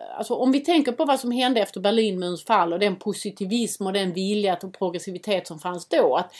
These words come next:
att vi trodde på en sa-, positiv samhällspolitisk och samhällelig förändring,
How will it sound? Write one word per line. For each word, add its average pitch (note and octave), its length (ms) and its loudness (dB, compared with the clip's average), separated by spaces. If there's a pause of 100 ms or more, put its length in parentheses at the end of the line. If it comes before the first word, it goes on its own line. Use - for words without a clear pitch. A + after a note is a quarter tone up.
(120)
att G3+ 120 -6
vi - 20 -2
trodde B3+ 480 2
på A#3 140 -2
en G#3 220 4
sa-, - 300 -4
positiv G#3 420 -4
samhällspolitisk E3+ 1400 -4
och E3+ 120 -2
samhällelig F3+ 720 0
förändring, D3+ 680 -4